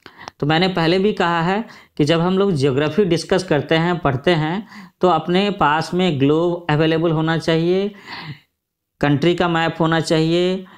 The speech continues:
दुनिया का मैप होना चाहिए और स्टेट का भी मैप ज़रूर होना चाहिए।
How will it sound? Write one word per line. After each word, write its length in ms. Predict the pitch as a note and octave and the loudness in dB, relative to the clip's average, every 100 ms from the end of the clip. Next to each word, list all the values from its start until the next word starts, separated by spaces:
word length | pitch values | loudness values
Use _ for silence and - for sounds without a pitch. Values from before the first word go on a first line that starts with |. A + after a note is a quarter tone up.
| _ - | _ -2
दुनिया 340 | B2 C#3 D3+ | 2 2 0
का 140 | D#3 E3+ | 0 0
मैप 300 | D#3+ D#3+ D#3 | 0 -2 -2
होना 200 | D#3+ D#3+ | -2 0
चाहिए 600 | D#3 D#3+ D#3 E3 F3 F3+ F3+ | 0 0 0 0 0 -4 -4
और 480 | D#3+ D#3 F#3 G#3+ - _ | 0 0 0 -6 -14 _
स्टेट 420 | F3 - G3 F#3+ | -4 0 0 0
का 120 | F#3 | 0
भी 160 | E3 E3+ | 0 0
मैप 400 | D3+ D3+ F3+ F#3 _ | 0 0 -2 -8 _
ज़रूर 360 | B2 D3 D3+ C#3 | -2 2 2 0
होना 280 | A2 A2 G2+ | -2 -4 -6
चाहिए। 380 | G2 G2 F#2+ | -6 -6 -6